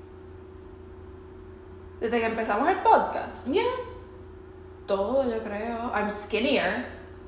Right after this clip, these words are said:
Speaker 1: Not that's, like, important,
Speaker 2: Right.
Speaker 1: pero I am.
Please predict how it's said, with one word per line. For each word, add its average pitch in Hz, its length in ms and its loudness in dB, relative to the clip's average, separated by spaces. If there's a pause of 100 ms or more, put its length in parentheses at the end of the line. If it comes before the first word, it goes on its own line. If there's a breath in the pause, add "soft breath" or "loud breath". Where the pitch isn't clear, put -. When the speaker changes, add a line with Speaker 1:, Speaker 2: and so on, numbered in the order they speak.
(140)
Speaker 1:
Not 226 220 6
that's, - 300 8
like, 208 280 4 (680)
important, 208 580 8
Speaker 2:
Right. - 80 2
Speaker 1:
pero 254 180 12 (300)
I 214 240 12
am. 254 480 12